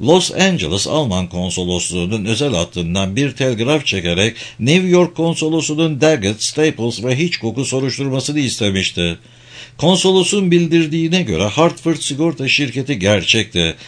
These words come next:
ve Isaac Bell de şirketin ortağı olarak kayıtlıydı. Zemler ikna olmamıştı. Leipzig organ ve piyano şirketi de görünüşte gerçekti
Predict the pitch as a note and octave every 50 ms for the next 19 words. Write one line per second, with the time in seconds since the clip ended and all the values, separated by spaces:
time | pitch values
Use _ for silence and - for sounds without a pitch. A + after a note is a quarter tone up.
0 | - - - G#2 A2 D#2 A#2+ C3+ C#3 G2+ E2+ A2 G#2+ F2 D#2 G#2+ G#2+ G2 F#2 G#2+
1 | G2+ - - C#3+ B2+ A#2 C#3+ C#3 C#3+ D#3+ D3 C#3 C3 C3 B2+ A#2 - C#3+ D3+ D3+
2 | C3+ C3 C3+ C#3 C#3 C3+ C#3 - A2 A2+ A2+ G#2+ A2 - F2+ G2 G2 G2 E2+ F2+
3 | F2 F2 F2 F2+ - - - - - - - - - - - - - - - -
4 | - - E2+ F#2+ D3 G3 G3+ G3 F#3+ F#3+ F3+ F3+ D#3+ D#3 E3+ F3+ F3+ F3 D#3+ E3+
5 | F#3 F#3 D#3 A2+ E2+ D#2+ D#2+ - - - D#2+ D#2 D2+ D2 - - - - - -
6 | - F#2 C3 F3 G3 F#3 - - F3 F#3 D#3+ - F2+ D3+ F3 F3 F3 D#3 E3+ E3+
7 | E3 D#3+ D#3+ D3+ - C#3+ D3 D#3 D#3 C3+ C3 - B2 B2 A2+ - B2+ A#2+ B2+ C#3
8 | A#2+ B2+ A#2+ G2+ F#2+ A2+ C3+ C#3 A#2+ A#2 A#2 A#2+ - A#2+ A2+ G2 F#2+ G2 G#2 F#2+
9 | E2+ - - G#2 G2 - - - F2+ F2+ F2+